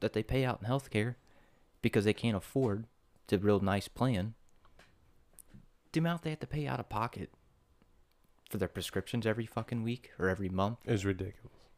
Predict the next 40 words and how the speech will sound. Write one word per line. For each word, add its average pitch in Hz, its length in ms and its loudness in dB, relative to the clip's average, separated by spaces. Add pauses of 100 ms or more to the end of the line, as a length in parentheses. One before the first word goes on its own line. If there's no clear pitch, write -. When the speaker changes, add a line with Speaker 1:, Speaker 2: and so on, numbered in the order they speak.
Speaker 1:
Yeah, 143 180 2
and 107 120 0
then 117 120 4
it's - 160 -2
like, 90 140 0 (280)
God 107 200 0
forbid 123 240 0
if - 160 -4
you 117 100 4
got - 240 -2
sick - 380 -6 (300)
Speaker 2:
<laughs> - 280 -12
Speaker 1:
or - 80 2
if 92 120 0
you 113 40 4
got 107 140 4
a 80 60 -2
second - 400 -2
kid, 95 260 -4 (240)
something - 360 -6
happens 95 360 -2
there. 98 320 0 (240)
Speaker 2:
Mm-hmm. 104 300 -2 (380)
Speaker 1:
I 110 160 -4
mean, 113 160 6
it's - 480 0 (440)
like, 98 200 -2
you 135 80 2
get 170 280 2
why 87 120 2
some 113 180 -2
people 113 240 2
just 107 300 -2
like, 123 180 2 (180)
"Yeah, 202 100 2 (180)
let - 80 -8
me 143 80 0
go 165 140 6
neck 139 380 2
myself." 87 680 -2